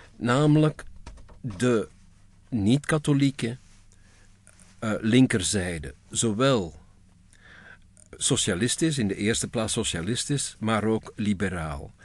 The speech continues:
Dus de Vlaamse katholieken worden werkelijk gedwongen, eh, ze worden uit de regering geweerd, hè, lange tijd, en ze worden gedwongen om zich van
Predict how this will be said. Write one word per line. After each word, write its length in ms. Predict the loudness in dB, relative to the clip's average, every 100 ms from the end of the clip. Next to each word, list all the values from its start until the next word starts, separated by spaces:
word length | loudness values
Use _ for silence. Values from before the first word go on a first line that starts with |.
| -20 -20 -18 -14 -4
Dus 160 | -2
de 320 | 2 0 0 -12
Vlaamse 520 | -4 0 2 2 2
katholieken 500 | 0 0 0 0 0
worden 260 | 0 -2 -2
werkelijk 380 | -2 -2 -6
gedwongen, 880 | -6 -8 -6 -2 2 4 4 0 -4 -10 -18 -20 -20 -20 -20 -20 -20 -12
eh, 500 | -6 -2 0 0 -2
ze 160 | -8 -4
worden 320 | -4 -4 -4
uit 180 | -4 -6
de 60 |
regering 520 | -10 -6 -4 -2 -4
geweerd, 640 | -6 -6 -2 -2 -2 -8 -20 -20 -20 -16
hè, 280 | -8 -4 -4
lange 300 | -2 -2 -2
tijd, 380 | 0 0 0 -6 -8
en 160 | -6
ze 80 | -4
worden 280 | -4 -4 -4
gedwongen 520 | -6 0 0 2 0
om 220 | 0 0
zich 360 | 0 0 -2 -6 -16 -18 -18 -14
van 440 | -6 0 2 2